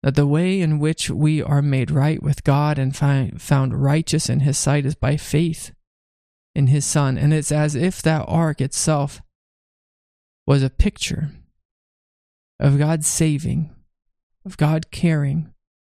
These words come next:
of God electing, of God being merciful and gracious.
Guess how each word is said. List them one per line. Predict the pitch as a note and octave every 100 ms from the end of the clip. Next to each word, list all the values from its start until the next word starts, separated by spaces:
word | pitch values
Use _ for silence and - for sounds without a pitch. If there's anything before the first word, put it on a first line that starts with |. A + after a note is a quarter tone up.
| _ -
of | D3
God | D3+ D3 D3+
electing, | D3+ D3+ D3+ - D3 D3+ D#3+ - _ _ _ _ _ _ _ _ _
of | D3
God | D3+ D3 D3
being | D#3 C#3+
merciful | C3+ C#3 C3+ C#3+ - C3
and | C3+ D#3
gracious. | C#3 D3+ - D#3+ -